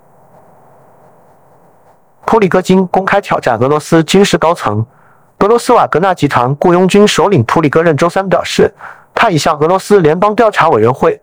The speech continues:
和检察官办公室发出信函，要求调查俄罗斯国防高级官员在对乌克兰战争之前或期间是否犯下任何罪行。这是他迄今为止对俄罗斯国防部长绍伊古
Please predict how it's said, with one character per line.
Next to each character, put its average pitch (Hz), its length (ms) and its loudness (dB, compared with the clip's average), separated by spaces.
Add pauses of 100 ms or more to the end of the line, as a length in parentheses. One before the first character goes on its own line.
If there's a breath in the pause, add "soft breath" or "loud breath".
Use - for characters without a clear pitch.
(120)
和 - 180 0
检 - 160 -2
察 139 140 -2
官 175 200 -2
办 180 160 -2
公 190 160 0
室 - 280 0
发 151 160 -2
出 - 120 -2
信 160 200 0
函， 107 340 -2 (460 soft breath)
要 214 160 2
求 185 180 -2
调 196 160 2
查 139 220 -2
俄 156 120 0
罗 175 120 0
斯 190 240 0
国 156 180 0
防 151 220 -4
高 208 160 2
级 180 100 -2
官 170 180 -2
员 120 260 2 (160)
在 160 140 0
对 143 140 0
乌 185 120 0
克 156 120 -2
兰 127 120 0
战 147 160 0
争 160 140 0
之 185 140 0
前 113 360 -2
或 - 180 -2
期 156 200 0
间 175 200 0
是 - 200 -2
否 156 140 -2
犯 135 180 -4
下 113 240 0
任 226 180 0
何 131 140 -2
罪 123 160 2
行。 101 300 0 (580)
这 - 140 0
是 - 140 2
他 220 160 0
迄 233 200 0
今 226 160 2
为 180 160 2
止 - 320 0 (140)
对 151 140 2
俄 147 120 0
罗 175 100 0
斯 190 200 -2
国 156 140 0
防 175 180 -2
部 180 80 0
长 113 160 -2
绍 170 220 -2
伊 202 100 -2
古 - 240 -2